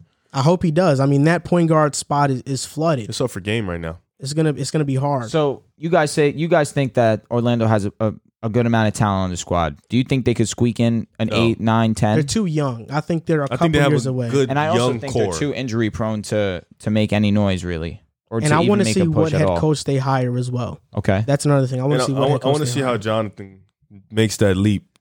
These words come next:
Speaker 2: from offense, you know.
Speaker 3: It's just gonna be hard coming off two torn A C Ls. That's just so
Speaker 2: Yeah.
Speaker 3: brutal.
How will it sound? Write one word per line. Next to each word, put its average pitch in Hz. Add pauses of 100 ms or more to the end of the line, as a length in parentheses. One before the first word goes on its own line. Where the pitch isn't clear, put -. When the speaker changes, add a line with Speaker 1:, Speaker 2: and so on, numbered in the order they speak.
Speaker 2:
from 107
offense, 90
you 101
know. 90
Speaker 3:
It's 90
just -
gonna 147
be 123
hard 120
coming 135
off 117
two 123
torn 120
A 117
C 113
Ls. 110
That's 82
just -
so 92
Speaker 2:
Yeah. 90
Speaker 3:
brutal. 87